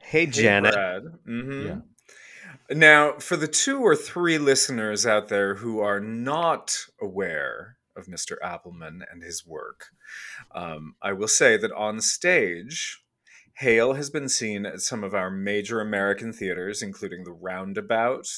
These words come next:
Speaker 2: the American Repertory Theater, the Old Globe, and the Berkshire Theater Festival.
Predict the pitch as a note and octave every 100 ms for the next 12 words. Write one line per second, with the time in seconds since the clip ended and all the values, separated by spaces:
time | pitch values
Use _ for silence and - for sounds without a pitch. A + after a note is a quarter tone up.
0 | - G2+ F2+ F#2+ G2 - F#2+ F#2 A2+ C3
1 | B2 C3+ A#2+ A#2 A#2 A#2+ A#2+ A#2+ G2+ F#2
2 | G#2 A2 G2+ G2 G#2+ G#2+ G#2 G#2 A#2 C#3
3 | D#3+ - - - G2+ G2 - G#2+ F#2+ G#2
4 | - G#2+ F2+ E2+ E2+ C#2 - D#2+ E2+ D3